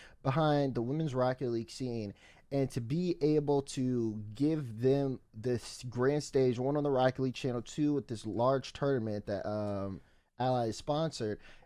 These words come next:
it is definitely a good to see. And hopefully it's something that is kind of foreshadowing the future of just more events being able to support it.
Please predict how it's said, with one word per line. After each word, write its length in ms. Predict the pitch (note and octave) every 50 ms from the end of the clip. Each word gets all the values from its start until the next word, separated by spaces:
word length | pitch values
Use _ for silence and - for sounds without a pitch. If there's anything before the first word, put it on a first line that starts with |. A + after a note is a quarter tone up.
| - -
it 260 | D3+ D#3 D3+ C3+ - - - - _ _ _ _ _ _ _
is 160 | - C3+ A2
definitely 500 | - - F3+ F#3 F3+ F3+ F#3 E3+ E3 D3+
a 40 | C3+
good 300 | B2+ A#2 C#3+ D3+ D3 -
to 80 | - C#3
see. 260 | - - D#3 D3 C3
And 80 | A#2 A2+
hopefully 440 | A#2+ D#3 E3+ E3+ - - E3+ D#3+ C#3
it's 140 | - C#3+ -
something 480 | - D3+ C#3 C3+ - C3+ C3+ B2+ B2+ A#2+
that 380 | A2 A#2+ A#2+ A#2+ A#2 A2+ A2 - - -
is 320 | B2+ B2+ A#2+ A#2+ A2 G#2+
kind 220 | - - D3 B2+
of 80 | A#2+ -
foreshadowing 720 | - - C3+ B2+ - - C#3 B2 B2 A#2+ A#2 A2+ A2+ A2+
the 80 | G2+ G2
future 460 | - - - B2 A#2 G#2+ - - G2+ F2+
of 220 | - G#2+ G2+ F#2+
just 180 | - G2 - -
more 400 | G2 G2 G2+ G#2 G#2+ G#2 G#2 -
events 400 | F2+ F#2 F2 G2+ G2 F#2+ F2 -
being 300 | F#2+ F2+ G2 F#2 F2+ F2
able 200 | F2+ F2 F2+ F2+
to 60 | D#2+
support 420 | - - - - - - F2+ E2+ D#2+
it. 120 | D2+ -